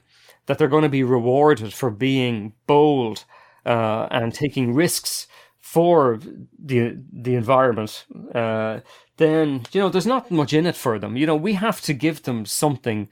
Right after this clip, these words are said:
uh, that they can, that they can see there's a reward in it for me, and not just be, be punishing them for making bad decisions. So I think that's really important, and that really puts us, uh, center stage in, in our political dealings.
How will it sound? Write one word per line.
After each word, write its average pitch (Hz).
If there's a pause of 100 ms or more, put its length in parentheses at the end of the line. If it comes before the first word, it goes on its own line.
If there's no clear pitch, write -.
(360)
uh, 117 (180)
that 131
they 131
can, 120
that 127
they 143
can 117
see 127
there's 117
a 117
reward 127
in 110
it 104
for 113
me, 110 (260)
and 123
not 151
just -
be, 110
be 117
punishing 135
them 101 (220)
for -
making 113
bad 107
decisions. 107 (160)
So 156
I 143
think 220
that's 190
really 143
important, 117
and 113
that 127
really 127
puts 127
us, -
uh, 107 (240)
center 127
stage 117
in, 107
in 110
our 104
political 110
dealings. 107